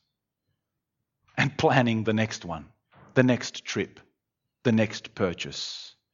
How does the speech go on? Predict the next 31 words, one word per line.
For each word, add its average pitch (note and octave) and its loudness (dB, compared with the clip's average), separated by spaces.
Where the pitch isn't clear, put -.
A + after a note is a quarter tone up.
the G2 0
next E2+ -4
job. D#2 -6
And D3 6
I G#3+ 10
want C#4+ 6
to G#3 8
say F#3+ 12
to, D#3+ 8
to - -2
Christians C3+ 4
for - 0
a A2 4
moment, A2 6
to G#2+ -8
people C#3+ 4
who C3 2
have B2+ 6
Jesus A#2 4
up G#2 4
this B2 0
end G2+ -2
of F#2 -6
the F2+ -6
spectrum, F2 -6
we E3+ 4
need A#3+ 4
to C3 -4
talk F3 2
about E2+ -2
this. - -14